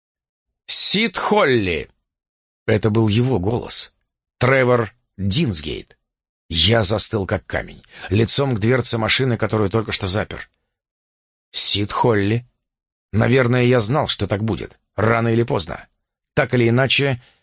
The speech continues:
как он и обещал. Он ведь не шутил, когда угрожал мне. Он рассчитывал, что я ему поверю, и я поверил. "Господи", — подумал я, —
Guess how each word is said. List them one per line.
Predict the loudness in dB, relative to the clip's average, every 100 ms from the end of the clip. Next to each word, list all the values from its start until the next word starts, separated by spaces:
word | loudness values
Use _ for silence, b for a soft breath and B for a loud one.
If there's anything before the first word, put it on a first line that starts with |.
| b
как | -2 0
он | 2 2
и |
обещал. | 2 2 2 0 -2 -8 _ _ _ _ _ -2
Он | 2
ведь | 2 2
не | 0
шутил, | 0 0 0 0 0
когда | 0 0 2
угрожал | 2 2 0 -2 -4
мне. | -12 -16 _ b b b
Он | 0 2
рассчитывал, | 4 4 2 0 -2 -4 -4
что | -2
я | 0 0
ему | 0
поверю, | 0 0 0 -2 -8 _ -6
и |
я | -4 -2
поверил. | -2 0 0 -2 -12 _ _ _ _ _ -8
"Господи", — | -2 2 2 2 0 -2 -8 -10 -14 _
подумал | -4 0 0
я, — | -2 -4